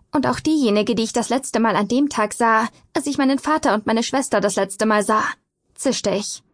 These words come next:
drehte mich um und rannte auf den Schlepper zu. Als ich über die Planken sprintete, wusste ich, dass es mich unreif und schwach aussehen lassen würde, aber ich konnte nicht anders. Der Gedanke an das erwartungsvolle Gesicht von Mandy kam mir in den Sinn,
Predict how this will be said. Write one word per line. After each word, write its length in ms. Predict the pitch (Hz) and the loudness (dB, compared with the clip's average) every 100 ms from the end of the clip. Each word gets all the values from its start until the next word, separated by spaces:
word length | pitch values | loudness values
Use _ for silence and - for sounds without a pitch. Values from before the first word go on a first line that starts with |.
| _ | _
drehte 260 | 262 247 214 | -4 -2 0
mich 200 | 214 - | -2 0
um 200 | 277 262 | 0 0
und 160 | 196 | -2
rannte 240 | 196 196 202 | -2 -2 -2
auf 100 | 202 | -2
den 140 | 233 | -4
Schlepper 380 | - 277 220 202 | -2 -4 -2 -6
zu. 260 | - 214 254 _ _ _ _ _ _ _ _ _ _ _ _ - | -6 -8 -8 _ _ _ _ _ _ _ _ _ _ _ _ -6
Als 180 | 226 233 | -4 -4
ich 140 | 214 | -4
über 140 | 208 | -2
die 120 | 202 202 | -2 -2
Planken 420 | - 220 240 196 | -2 -2 -2 -6
sprintete, 640 | - 226 247 202 214 202 | -2 -2 0 0 0 0
wusste 280 | 247 247 226 | -2 -4 -2
ich, 280 | 214 214 - | -2 -4 -8
dass 180 | 233 - | -10 -10
es 120 | 240 | -4
mich 180 | 254 - | -4 0
unreif 480 | 277 254 202 196 196 | 0 2 0 0 -2
und 140 | 240 | -6
schwach 260 | - 262 - | -4 -6 -2
aussehen 360 | 202 - 202 | -4 -2 -2
lassen 300 | 202 202 214 | -2 -2 -2
würde, 240 | 202 202 - - _ _ | -2 -2 -6 -10 _ _
aber 260 | 240 196 202 | -2 0 0
ich 160 | 202 | -2
konnte 280 | - 247 202 | -4 -2 0
nicht 200 | 190 - | -2 -2
anders. 440 | 196 202 - - _ _ _ _ _ _ _ _ _ _ | -2 -2 -6 -10 _ _ _ _ _ _ _ _ _ _
Der 120 | 226 | -4
Gedanke 480 | 220 220 208 240 220 | -2 -2 -2 -2 -2
an 140 | 208 196 | -2 -2
das 160 | 196 | -2
erwartungsvolle 720 | 220 208 226 214 202 - 208 | -2 -2 -2 -2 -2 -2 -2
Gesicht 380 | 202 196 240 - | 0 -2 -4 -4
von 180 | - 196 | -6 -2
Mandy 400 | 202 226 214 196 | 0 0 0 -4
kam 200 | 196 208 | -4 -4
mir 80 | 190 | -2
in 80 | 196 | -2
den 160 | 202 | -4
Sinn, 260 | 196 208 | -2 -4